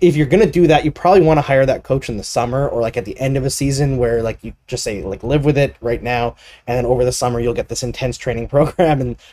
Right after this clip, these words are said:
come into the next training camp and you can understand a little bit of French and answer some questions in French. So it kinda depends.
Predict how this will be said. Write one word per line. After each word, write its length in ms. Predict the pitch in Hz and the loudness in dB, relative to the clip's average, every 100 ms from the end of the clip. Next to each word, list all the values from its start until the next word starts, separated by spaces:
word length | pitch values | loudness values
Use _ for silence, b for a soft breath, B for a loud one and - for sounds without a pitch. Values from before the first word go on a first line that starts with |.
| - | -2
come 160 | 180 | 4
into 120 | 170 160 | 4 4
the 60 | |
next 180 | 147 139 | 2 0
training 240 | 151 135 | -2 -2
camp 240 | 127 135 120 | -2 -2 -2
and 80 | 127 | -4
you 80 | |
can 280 | 123 123 117 _ _ - | -4 -4 -6 _ _ -6
understand 400 | 127 127 131 123 | -4 -2 -2 -2
a 20 | |
little 140 | 120 | -2
bit 80 | 117 | -2
of 80 | 117 | -4
French 260 | 120 120 120 | -4 -4 -4
and 60 | |
answer 160 | 117 - | -6 -8
some 120 | 117 | -12
questions 380 | - 110 - 104 | -8 -8 -8 -14
in 80 | 104 | -10
French. 360 | 123 120 - b b b | -4 -4 -6 b b b
So 140 | - 143 | -2 -2
it 180 | 131 - | -2 -6
kinda 280 | - 156 | 0 2
depends. 540 | 151 135 - 139 202 | 2 0 -2 0 -2